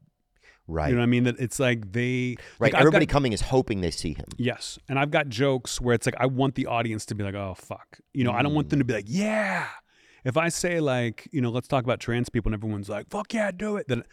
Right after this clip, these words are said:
Speaker 2: that's not my thing. I want people to be like, "Fuck," and then I show them how I do it, you know? But that place, and this is not, it, it's just, it, 'cause it's new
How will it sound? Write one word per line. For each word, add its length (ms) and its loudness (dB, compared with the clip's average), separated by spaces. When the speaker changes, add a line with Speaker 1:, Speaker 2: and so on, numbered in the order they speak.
Speaker 2:
that's 180 -4
not 160 0
my 100 0
thing. 280 -6
I 60 -4
want 140 2
people 80 0
to 60 0
be 60 4
like, 120 -2
"Fuck," 500 -8
and 100 0
then 100 2
I 100 -2
show 320 0
them 500 -4
how 160 -6
I 80 -8
do 200 -10
it, 180 -20
you 100 -2
know? 100 0
But 140 -4
that 220 0
place, 360 -2
and 120 0
this 80 4
is 120 -4
not, 220 0
it, 140 -6
it's 300 -6
just, 200 -4
it, 200 0
'cause 140 -6
it's 140 -6
new 400 2